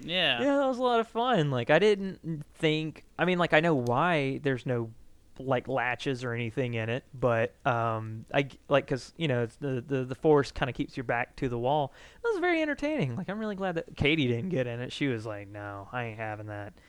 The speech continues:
Speaker 2: But,
Speaker 1: <laughs>
Speaker 2: but Caitlin and I went in, and it was a lot of fun. What's your favorite fair ride?
Speaker 1: My favorite fair ride? I would say my favorite one's actually a pretty plain one, but I,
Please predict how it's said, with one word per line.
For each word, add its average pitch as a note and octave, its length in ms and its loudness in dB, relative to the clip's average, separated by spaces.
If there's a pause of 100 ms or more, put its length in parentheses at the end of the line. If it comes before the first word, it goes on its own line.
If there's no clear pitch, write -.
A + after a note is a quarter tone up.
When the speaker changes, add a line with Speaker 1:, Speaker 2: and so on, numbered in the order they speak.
(300)
Speaker 2:
But, A#2 320 6
Speaker 1:
<laughs> D4+ 180 -4
Speaker 2:
but B2+ 180 0
Caitlin B2+ 300 2
and A2+ 100 -2
I A2 140 -2
went G#2+ 160 -4
in, G#2+ 160 -2
and G#2+ 120 -6 (180)
it - 20 -10
was A3 140 -10
a - 20 -6
lot D4 100 -6
of - 60 -8
fun. C#3+ 240 -6 (220)
What's A3 180 -2
your B3 100 -2
favorite F#3 300 0
fair B2+ 160 2
ride? B2 200 -4 (420)
Speaker 1:
My B2 160 -8
favorite F#3+ 640 -2
fair B2+ 460 -4
ride? G#2+ 520 -10 (320)
I - 80 4
would A3+ 140 2
say C#4+ 100 4
my G#3+ 160 4
favorite D#3 460 -2
one's G3 240 -2
actually E3+ 360 2
a C#3 60 -4
pretty C3+ 280 -4
plain C3 440 -4
one, A2+ 220 -10
but A2 100 -8
I, A#2 220 -4